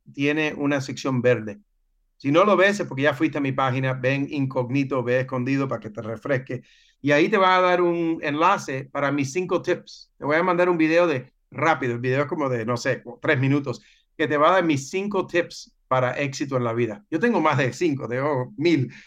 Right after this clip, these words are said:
pero ahí te voy a dar cinco sencillitos que te, que te ayudan.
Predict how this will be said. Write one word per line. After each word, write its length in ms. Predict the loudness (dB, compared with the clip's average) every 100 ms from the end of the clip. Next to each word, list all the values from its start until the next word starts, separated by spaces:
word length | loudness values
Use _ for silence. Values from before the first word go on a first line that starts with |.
| _
pero 180 | -4 0
ahí 100 | 2 2
te 60 |
voy 120 | 4 4
a 40 |
dar 140 | 4
cinco 440 | 0 0 0 0 -4
sencillitos 760 | -4 -6 -4 -2 0 0 -2 -2
que 140 | -6
te, 400 | -4 -4 -6 -8
que 120 | -10
te 100 | -8
ayudan. 400 | -4 -2 -2 -2